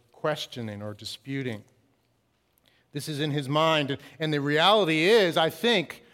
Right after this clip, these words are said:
that this isn't just about a story that happened three thousand plus years ago, three thousand to four thousand years ago. This is, this is about a reality that we all deal with day to day, personally and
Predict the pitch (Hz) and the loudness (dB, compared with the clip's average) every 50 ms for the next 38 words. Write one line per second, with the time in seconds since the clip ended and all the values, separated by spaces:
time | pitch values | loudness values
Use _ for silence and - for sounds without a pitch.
0 | _ _ - 160 135 - 208 220 - - 233 196 208 202 160 202 208 202 - 214 | _ _ -6 -6 -2 -2 -2 -2 -2 -2 -2 -2 -2 -2 0 -2 -2 -2 0 2
1 | 190 196 196 190 185 - - - - - 226 247 247 233 214 196 180 185 185 185 | 6 6 6 6 4 0 -2 -6 -4 -2 2 4 4 4 4 4 4 2 2 2
2 | 190 220 226 233 226 - 190 175 170 151 123 - - _ _ _ _ _ _ _ | 0 0 0 0 0 0 -2 -2 -2 -4 -6 -10 -14 _ _ _ _ _ _ _
3 | _ _ _ _ _ _ _ _ _ _ _ _ _ _ _ _ _ _ _ _ | _ _ _ _ _ _ _ _ _ _ _ _ _ _ _ _ _ _ _ _
4 | _ _ _ _ _ _ _ _ 180 190 190 175 - 208 196 190 190 165 185 175 | _ _ _ _ _ _ _ _ -4 -4 -2 0 2 4 4 4 4 2 -2 -2
5 | - 196 202 180 180 - 185 185 196 208 208 170 175 156 127 127 117 104 95 87 | 2 2 2 2 0 -2 -2 -2 0 -2 -2 -4 -6 -6 -4 -4 -4 -4 -6 -8
6 | 90 - _ _ _ _ 156 151 - 165 160 160 139 156 147 - 175 170 160 170 | -10 -16 _ _ _ _ -12 -6 -2 -2 -2 0 -2 -4 -8 -6 -4 0 2 2
7 | 165 160 139 156 170 180 180 165 147 143 143 170 214 208 - 220 208 165 - - | 2 2 0 -2 -2 -2 -2 0 -2 0 0 0 0 0 0 -2 -2 -2 -6 -12
8 | - - _ - 226 233 - 269 240 240 208 220 226 220 202 190 175 170 165 160 | -20 -20 _ -2 0 0 0 2 2 4 6 6 6 6 6 4 4 4 4 4
9 | 160 165 185 226 262 269 247 202 160 147 139 131 151 151 147 147 151 175 175 170 | 4 4 4 2 2 2 0 0 0 -2 0 2 2 0 0 0 -2 -2 0 0
10 | 165 180 202 214 208 202 185 143 135 156 175 180 185 185 165 120 101 95 87 82 | 0 0 0 0 0 -2 -4 -6 -8 -4 -2 -2 0 -2 -2 -4 -8 -10 -14 -16
11 | - - - - - _ _ _ _ _ _ _ _ _ _ _ _ 151 127 131 | -18 -20 -20 -20 -20 _ _ _ _ _ _ _ _ _ _ _ _ -10 -6 -6
12 | 127 123 120 117 117 113 98 90 87 82 _ _ - - 156 160 - - 196 214 | -4 -4 -6 -6 -6 -8 -8 -8 -12 -18 _ _ -4 -4 -2 -2 -2 -2 -2 0
13 | 233 277 269 - - - _ _ _ _ _ _ _ _ _ _ _ _ _ _ | 0 0 -2 -4 -14 -20 _ _ _ _ _ _ _ _ _ _ _ _ _ _
14 | _ _ _ _ _ _ _ _ - 143 170 180 180 175 170 170 156 | _ _ _ _ _ _ _ _ -8 -4 -2 -2 0 0 -2 -4 -6